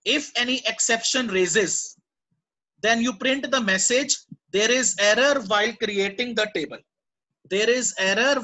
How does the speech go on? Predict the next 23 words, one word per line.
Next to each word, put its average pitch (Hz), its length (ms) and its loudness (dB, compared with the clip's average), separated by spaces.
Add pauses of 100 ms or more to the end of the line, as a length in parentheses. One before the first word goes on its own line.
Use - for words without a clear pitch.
while 214 220 2
creating 190 680 -2
the 247 280 2 (240)
table." 151 300 -2 (800)
And 196 280 0
use 208 380 -2
the 262 140 2
finally 247 460 0
block 226 440 0 (440)
and 202 200 0
close 214 360 4
all 185 220 2
your 180 220 -2
connections. - 840 -10 (880)
I 214 160 4
have 254 240 2
already 226 500 2
created 214 540 0
the 226 80 2 (120)
table. 208 320 0 (600)
If 320 360 0
I 220 220 4
will 240 200 2